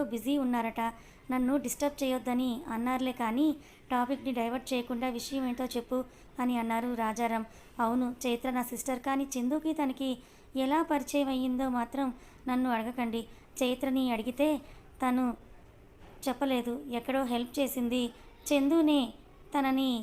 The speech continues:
చూసుకుంది అని చెప్తోంది. కానీ అదంతా అబద్ధమని తెలిసినా కూడా నేనేం చేయలేను. నా చెల్లే మొండిది, అది చెప్పదు." "ఉమ్, మీ జనరేషన్ పిల్లలందరూ ఇంతే,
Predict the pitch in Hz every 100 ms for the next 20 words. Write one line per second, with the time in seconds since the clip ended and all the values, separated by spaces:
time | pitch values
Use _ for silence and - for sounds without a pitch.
0 | - 269 285 - 277 262 240 247 247 -
1 | 254 240 240 226 240 226 233 247 - -
2 | - - 262 240 247 285 254 - 254 220
3 | 277 302 277 254 262 247 - - - -
4 | - - - 262 262 302 294 285 262 254
5 | 240 233 254 247 240 247 240 262 - 240
6 | 247 247 233 269 269 240 233 233 240 -
7 | - - 247 240 247 233 269 247 269 -
8 | 247 262 233 247 233 226 233 262 269 262
9 | 247 247 233 262 233 247